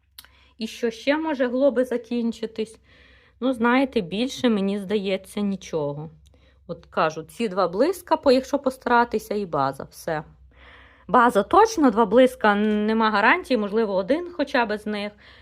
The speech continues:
Все, по помадах навряд. А, ще, ще може оця закінчитись помада, бо я її хочу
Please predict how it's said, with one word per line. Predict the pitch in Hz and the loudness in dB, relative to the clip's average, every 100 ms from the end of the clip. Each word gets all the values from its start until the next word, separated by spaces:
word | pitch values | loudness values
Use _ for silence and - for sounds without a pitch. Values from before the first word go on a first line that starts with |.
| - | -20
Все, | - 208 175 | -4 0 0
по | 202 | -2
помадах | 214 240 240 311 285 - | -4 0 2 2 0 -2
навряд. | 233 214 185 165 | -4 0 0 0
А, | - 220 180 | 0 2 0
ще, | - 226 | -2 -6
ще | 220 240 | -4 -4
може | 233 233 220 | -4 -4 -6
оця | 220 190 | -2 -2
закінчитись | 160 160 175 160 - - | -2 -8 -12 -12 -16 -12
помада, | 202 214 294 453 | -6 -2 -2 -2
бо | 247 | -4
я | 214 208 | -2 -2
її | 202 208 | -4 -6
хочу | 226 226 226 | -2 -2 -4